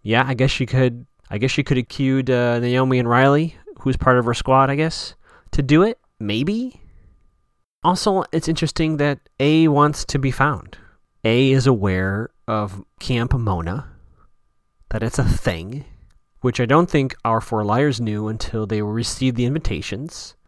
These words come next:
So that's something. Kinda puts Mona back into the running as A. Like, no one else is calling this Camp Mona. I mean,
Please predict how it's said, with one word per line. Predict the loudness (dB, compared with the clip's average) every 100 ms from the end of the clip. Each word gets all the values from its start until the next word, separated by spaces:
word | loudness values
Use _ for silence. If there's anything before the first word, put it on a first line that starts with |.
| -4
So | 4
that's | 4 4
something. | -2 -4 -8 -12 -14 _ _
Kinda | -4 -2 0
puts | -2 -4 -12
Mona | -6 -4 -4
back | -2 4 4 4 0
into | -6 -4 -8
the | -8
running | -8 -8 -6
as | -6 -6
A. | -6 -8 -10 -18 _ _ -8
Like, | -4
no | 4 6
one | 8
else | 8 6
is | 0
calling | 2 2
this | 0 -2
Camp | -4 -4
Mona. | -6 -6 -10 -14 _
I | -8 -4
mean, | -2 -2 -4 -10